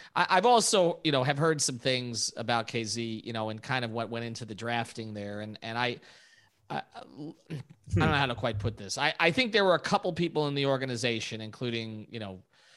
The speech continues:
maybe someone pretty high to the top, uh, who was a, a bigger K Z fan than maybe some on the scouting staff were.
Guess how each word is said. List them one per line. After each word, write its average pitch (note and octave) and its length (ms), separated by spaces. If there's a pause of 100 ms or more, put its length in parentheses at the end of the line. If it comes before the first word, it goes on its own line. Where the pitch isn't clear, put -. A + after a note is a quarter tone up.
(1300)
maybe B2+ 240
someone A#2+ 500 (140)
pretty C3+ 180
high B2 240
to A2+ 60
the G2 100
top, G#2+ 480 (460)
uh, A#2 340
who D3 140
was D3 180
a, C#3 80 (180)
a C3+ 80
bigger E3+ 440
K C#3+ 280
Z B2+ 260
fan A2+ 420
than G#2+ 140
maybe A2 260
some A2 220
on G#2 40
the G2 80
scouting A2 380
staff C#3 360
were. D#3+ 240